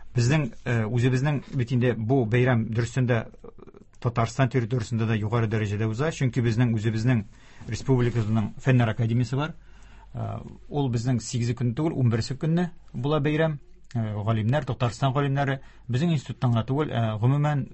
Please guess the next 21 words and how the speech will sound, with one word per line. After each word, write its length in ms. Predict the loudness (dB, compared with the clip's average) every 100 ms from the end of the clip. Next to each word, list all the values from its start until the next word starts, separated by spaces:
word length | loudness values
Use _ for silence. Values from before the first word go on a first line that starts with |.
| -4
төрле 240 | -2 0 0
өлкәдә 360 | 0 0 0 -2
шөгыльләнүче 520 | -2 0 2 0 0 0
галимнәрне 460 | 2 2 0 0
менә 220 | 0 -2 -4 -16 -10 -2
фәннәр 240 | 0 2
академиясе 460 | 2 2 2 0 0
берләштереп 520 | 0 0 0 -6 -4
тора 220 | -2 -2 -4 -14 -10
Татарстанда. 640 | -6 -2 -4 -2 -2 -2 -4 -6 -6 -10 -12 -4
Без 140 | -4
шушы, 400 | -4 -4 -4 -4 -8 -12
м, 340 | -8 -6 -6 -2
фәннәр 240 | 0 0
академиясенә 720 | 0 0 0 0 0 0 0 -8 -20 -20 -18 -20 -16 -8
барып 360 | -2 2 0 -2 -16 -8
зур 340 | -2 0 0 0
бәйрәм 300 | 0 4 4
чаралары 380 | 4 2 2 0
узачак 340 | -2 -2 -2 -2
инде. 200 | -2